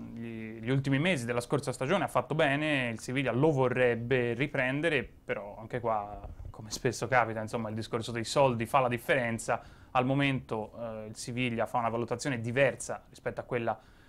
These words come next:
che fa l'Inter e quindi la trattativa si è inceppata. Adesso vedremo, insomma, la volontà di Jovetic, almeno pubblicamente, sembra essere quella di restare, vedremo se l'Inter sarà d'accordo.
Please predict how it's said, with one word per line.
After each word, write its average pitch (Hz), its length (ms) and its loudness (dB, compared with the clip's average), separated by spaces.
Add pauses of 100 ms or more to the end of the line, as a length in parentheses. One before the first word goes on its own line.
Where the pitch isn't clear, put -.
(200)
che 143 100 -2
fa 170 140 6
l'Inter 131 400 4
e 113 60 -4
quindi 123 200 0
la 117 80 4
trattativa 123 480 -2
si 123 140 -4
è - 20 0
inceppata. 123 600 -2
Adesso - 340 -10
vedremo, 120 360 -4
insomma, 110 420 -6
la 117 100 -4
volontà 120 340 0
di 117 140 -2
Jovetic, 120 500 2
almeno 113 260 -2
pubblicamente, 120 580 -2
sembra 113 260 -2
essere 113 260 -4
quella 117 220 -2
di 107 80 -4
restare, 113 460 -2
vedremo 117 260 0
se 117 140 -4
l'Inter 113 420 -2
sarà 107 220 -8
d'accordo. - 520 -8